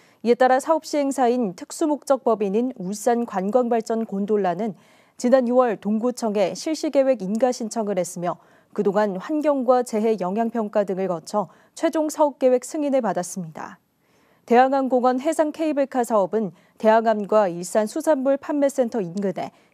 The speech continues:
길이 일점오 킬로미터 규모의 해상 케이블카를 비롯해 짚라인과 스카이 엣지워크 등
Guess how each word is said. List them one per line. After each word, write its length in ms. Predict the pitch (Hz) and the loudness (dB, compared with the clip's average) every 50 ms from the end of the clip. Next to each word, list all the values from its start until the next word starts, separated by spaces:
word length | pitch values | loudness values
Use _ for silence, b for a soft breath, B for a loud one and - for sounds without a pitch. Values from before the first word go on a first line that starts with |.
| b | b
길이 240 | _ - 190 214 233 | _ -4 -2 -2 -2
일점오 600 | 240 - 202 220 226 - - 269 254 - - 190 - | -2 -2 -2 -2 0 2 2 2 2 0 -4 -6 -4
킬로미터 520 | - 311 294 294 285 269 262 - 262 240 | -4 -2 0 0 0 -2 -2 0 0 0
규모의 500 | 220 226 214 190 190 196 202 170 165 180 175 - | 0 0 -2 0 2 2 2 0 0 -4 -8 -6
해상 280 | 311 320 - 320 302 302 | -6 -4 -2 -2 -4 -4
케이블카를 640 | - - 330 320 277 285 277 - - 247 208 214 | -4 -6 -4 -2 -2 -2 -4 -2 -2 0 0 0
비롯해 500 | 202 190 185 180 170 - - - - - b b b b b b | -2 -2 -4 -6 -6 -6 -8 -10 -10 -10 b b b b b b
짚라인과 800 | - 233 220 233 233 247 240 233 220 208 190 214 220 196 175 180 | -2 0 2 2 4 4 2 2 0 -2 0 2 4 4 2 2
스카이 440 | - - - - 302 285 285 - | -2 -8 -6 -2 -2 -2 0 0
엣지워크 640 | - 185 180 _ - 254 247 226 226 - - 226 196 | -2 -4 -4 _ -2 0 2 2 0 -2 -4 -4 0
등 180 | 214 247 214 | 0 0 0